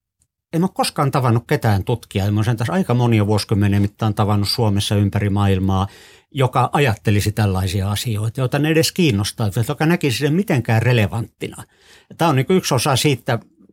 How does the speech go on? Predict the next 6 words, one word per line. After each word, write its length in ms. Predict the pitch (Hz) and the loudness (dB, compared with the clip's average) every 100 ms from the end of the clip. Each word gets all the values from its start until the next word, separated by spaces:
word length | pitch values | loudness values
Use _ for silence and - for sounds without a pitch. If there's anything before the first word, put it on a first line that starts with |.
| - - | -20 -8
että 440 | 151 - 127 120 - _ _ _ _ _ _ _ - - - _ _ _ _ _ - _ _ - | -8 -4 -4 -4 -6 _ _ _ _ _ _ _ -20 -20 -20 _ _ _ _ _ -20 _ _ -2
vaikkapa 320 | 156 123 233 | -2 0 2
silläkin 400 | 214 180 170 165 | 4 4 4 4
lailla, 180 | 165 156 | 4 2
että 140 | - | 0
tässä 340 | 175 - 156 | -2 0 0